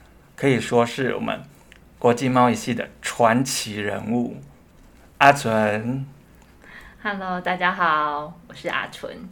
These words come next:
Speaker 1: 哦，阿纯，今天那个下午请假半天，哦，来录我们的节目哦。为什么说他是我们的传奇人物呢？嗯，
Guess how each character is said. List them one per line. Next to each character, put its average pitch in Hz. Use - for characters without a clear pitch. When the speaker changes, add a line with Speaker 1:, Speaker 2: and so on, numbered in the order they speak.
Speaker 1:
哦， 135
阿 117
纯， 110
今 123
天 123
那 123
个 110
下 170
午 117
请 107
假 127
半 113
天， 107
哦， 107
来 107
录 135
我 113
们 104
的 104
节 104
目 110
哦。 -
为 202
什 131
么 117
说 120
他 120
是 120
我 117
们 104
的 107
传 117
奇 117
人 107
物 113
呢？ 104
嗯， 95